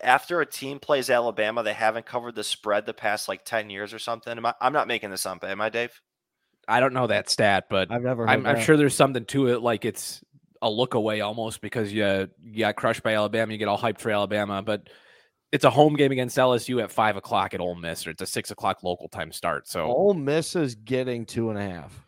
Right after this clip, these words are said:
Speaker 2: Right, home dog.
Speaker 1: Yeah, who is Lane Kiffin beating, though, as a college head coach? I don't know. I don't know what to think here. I th-, you, and you think Brian Kelly's turning the corner, and his defense gives up thirty-one points last week.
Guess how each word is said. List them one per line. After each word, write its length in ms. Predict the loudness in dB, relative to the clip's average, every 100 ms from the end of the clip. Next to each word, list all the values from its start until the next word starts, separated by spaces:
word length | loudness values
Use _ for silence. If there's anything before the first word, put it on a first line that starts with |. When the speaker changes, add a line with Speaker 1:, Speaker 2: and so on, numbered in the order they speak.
| _ _ -8
Speaker 2:
Right, 220 | -6 -4
home 220 | -6 -4
dog. 320 | -2 -2 -4 _ _ _ _ _ _ _ -2
Speaker 1:
Yeah, 260 | 6 6
who 220 | 6 2 -2
is 160 | 0
Lane 260 | 2 2 0
Kiffin 380 | -2 0 -2 -2
beating, 300 | -4 -2 0
though, 180 | 0
as 240 | 0 0 0
a 160 | -2 -4
college 360 | 0 4 4 2
head 180 | -4 -4
coach? 320 | -4 -4 -4 -14 -20 _
I 180 | 4 4
don't 100 | 6
know. 160 | 0 2
I 100 | 2
don't 100 | 4
know 60 | 0
what 120 | -2
to 60 |
think 260 | -6 -8 -6
here. 120 | -2
I 60 | -2
th-, 100 | -2
you, 140 | -10 -10 _
and 100 | -6
you 60 | -4
think 240 | -4 -2
Brian 300 | 6 6 6
Kelly's 300 | 2 2 2
turning 220 | -2 -4 -4
the 60 |
corner, 340 | -2 -2 0 -2
and 80 |
his 100 | -4
defense 400 | -6 -8 -4 -4
gives 240 | -4 -4 0
up 160 | -2
thirty-one 540 | -2 -4 -4 -6 -8 -6
points 340 | -8 -8 -6
last 280 | -6 -6 -8
week. 260 | -14 -18